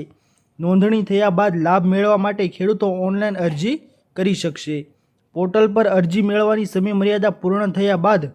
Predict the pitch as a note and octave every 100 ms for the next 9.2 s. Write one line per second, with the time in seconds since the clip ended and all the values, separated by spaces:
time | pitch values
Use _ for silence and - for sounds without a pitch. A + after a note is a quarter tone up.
0 | _ E3+ G3 A3 G#3+ F#3+ E3 F3 G#3 G3+
1 | C#3+ F3 G#3+ G3 G3+ G#3+ G#3 F#3+ F#3 -
2 | G#3 G3 F#3+ D3+ F3 G3 F#3 E3+ E3 F3+
3 | C#4 - _ _ - F3+ G3 E3 D3+ C#3+
4 | _ _ _ _ E3+ G3+ F3+ F3+ G#3+ G#3+
5 | A3+ G#3+ E3+ F3 G3 G#3+ F#3+ G3+ G#3 F#3
6 | G3 G3+ G#3 G3+ F#3+ G3 D#3+ C#3+ - _
7 | _ _ _ - F3+ G#3+ G3+ F#3+ E3 E3+
8 | - G#3+ A3+ A3 F#3+ F#3+ G#3+ G#3 G#3+ F#3+
9 | F3+ G3